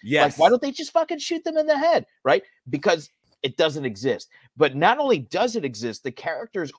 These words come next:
Speaker 1: all know about it, right? Because what do teenagers do m-, more than almost anything? Go to the movies and have sex, right?
Speaker 2: Yeah.
Speaker 1: At least that's the way it was when I was in high school. We went to the movies, we had sex,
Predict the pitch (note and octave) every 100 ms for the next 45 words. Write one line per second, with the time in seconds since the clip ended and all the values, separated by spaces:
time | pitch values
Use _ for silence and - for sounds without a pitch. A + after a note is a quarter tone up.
0 | - E3+ G#3+ G#3 D3 C3 C#3 G3 F#3+ G#2+
1 | G2 E2 D#2 A#2+ - _ - A#2 F#3 D#3+
2 | - D#3 C#3 - A2 E3+ A#3 A#3+ - A#3
3 | G#3 G3+ F#3+ G3+ C3+ G2+ D3 D#3 D#3 D#3
4 | - C3+ - C#3 C#3+ D3 D3 C3+ C3+ B2+
5 | - C#3 C#3+ C#3+ C#3+ - C#3 C#3 B2+ A2+
6 | F#2 D2+ _ _ _ _ F#2 - C3+ D3+
7 | G3 G3+ C#3+ B2+ A2 G#2+ G2+ - _ -
8 | F#2+ - G#2 G2+ - G#2+ - - - -
9 | _ - G#2+ A2+ F3 - - D3+ C#3 B3
10 | - A3+ G#3 G#3 G3 F#3+ F#3+ E3+ F3 E3+
11 | A#3 E3+ C3 B2+ A2+ A2 - G#2+ A2 _
12 | _ A#2+ G#2+ F#3 A3 A#3 G3 F#3+ F#3 F#3+
13 | F#3+ - - A2 A2 D3 F3 - D#3 D#3+